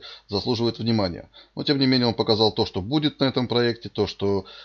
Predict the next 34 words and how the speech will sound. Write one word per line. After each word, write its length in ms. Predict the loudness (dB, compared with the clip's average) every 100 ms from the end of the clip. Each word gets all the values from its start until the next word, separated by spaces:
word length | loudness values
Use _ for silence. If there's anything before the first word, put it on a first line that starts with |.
| -10
э, 100 | -4
планируется, 680 | 0 2 4 4 2 0 -2
то, 160 | -2 -2
что 180 | 0 0
вот-вот 460 | 0 0 0 0
введётся, 540 | -2 -4 0 0 0 -4
и 120 | -2
то, 160 | 0
что 140 | 0 -2
принадлежит 500 | -4 -2 -2 -2 0
аукционам. 600 | -2 0 -2 -2 -4 -10 _ -20 -20 -4
То 80 | -2
есть 120 | 0
будет 220 | 0 0
продаваться 480 | -2 0 0 -2 -2
на 80 | -2
аукционах. 560 | -4 -2 -4 -4 -8 _ _ _ _ _ -6
Поэтому 340 | -4 0 0
время 300 | 2 2 2
заняло 320 | 2 2 2
это, 160 | -4 -4
конечно 320 | -4 -4 -4
же, 100 | -2
огромное 360 | -2 0 -2 -2
количество. 520 | -4 -4 -6 -8 -14 -16 _ -20 -20 -6
Ну, 80 | -2
я 180 | 2 0
предлагаю 460 | 2 2 4 6
на 180 | 6 4
этом 380 | 4 2 -2 -4 -8 -16 -4
эту 240 | -4 -4
часть 520 | -6 2 2 2 -6 -8 -8
обзора 420 | -6 0 0 0
закончить, 560 | -4 -2 -4 -4 -8